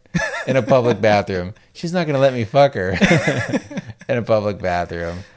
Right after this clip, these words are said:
Speaker 1: I mean, she won't let things come out of her body. <laughs>
Speaker 2: Nothing's going in.
Speaker 1: Nothing's going in, in that public bathroom. But yes, I, maybe I could take her to a park.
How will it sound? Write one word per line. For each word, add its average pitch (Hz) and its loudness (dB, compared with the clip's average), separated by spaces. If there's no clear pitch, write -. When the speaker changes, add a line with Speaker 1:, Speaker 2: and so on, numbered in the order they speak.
Speaker 1:
I 120 -8
mean, 127 -4
she 160 -4
won't 165 0
let 139 0
things 135 -4
come 113 -4
out 104 -2
of 117 0
her 131 -2
body. 147 -2
<laughs> - -8
Speaker 2:
Nothing's 127 -10
going 120 -10
in. 104 -18
Speaker 1:
Nothing's 294 -2
going 226 4
in, 98 0
in 117 -2
that 110 -4
public 101 -4
bathroom. 90 -6
But 120 0
yes, 107 -4
I, 107 -6
maybe 127 -2
I 120 2
could 110 -8
take 107 -4
her 104 -8
to 87 -6
a 76 -8
park. - -6